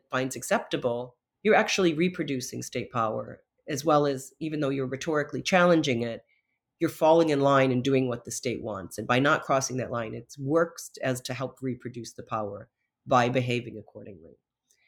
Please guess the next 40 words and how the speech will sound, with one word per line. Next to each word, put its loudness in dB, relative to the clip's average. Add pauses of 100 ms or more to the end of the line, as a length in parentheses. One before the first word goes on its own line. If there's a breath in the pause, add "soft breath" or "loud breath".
But 4
it 0
does 4
other -2
kinds 0
of -6
political -6
work -8
too. -6
So 2
the 2
activists -4
talk -2
about, -4
for 0
example, -6 (400)
wanting 0
to -8
keep -12
protest 0
spaces 0
open. -2 (540)
So -2
some 2
will 4
say, 4
"If -2
we 4
stop 0
protesting 0 (360)
for 6
a 6
couple 2
years, 4
they 4
might 6
not 4
let 6
us -4
restart." -2